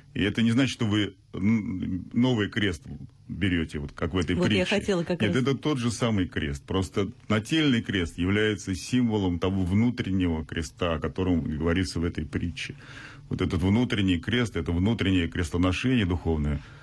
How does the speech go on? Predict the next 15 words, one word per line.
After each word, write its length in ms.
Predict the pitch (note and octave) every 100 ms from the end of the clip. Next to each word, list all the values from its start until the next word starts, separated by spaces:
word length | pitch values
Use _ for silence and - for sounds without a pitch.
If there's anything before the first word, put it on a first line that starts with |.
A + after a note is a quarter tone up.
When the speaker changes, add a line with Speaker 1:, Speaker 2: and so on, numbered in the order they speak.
| - -
Speaker 1:
оно 180 | F2 F#2+
самое 360 | A2 G#2+ G#2
главное. 540 | G2+ G2+ E2+ - - - - - - -
Потому 280 | - E2+ F#2+
что 680 | - G2 F#2 F2+ F2+ E2+
с 160 | E2 -
христиан 480 | - G2+ - C3 A#2+
сдирали 600 | G2+ B2 D3+ C#3 E2 C#2 -
кресты, 560 | - E2+ - - C#2+ C#2+ - -
но 100 | E2
это 360 | F#2 G2 F#2 - - - - -
<laughs> 420 | - F#2+ - -
не 280 | G2+ G#2 G2+
означало, 720 | G#2 G2 G#2+ G#2+ C3+ B2+ G#2
что 340 | - F2+ F2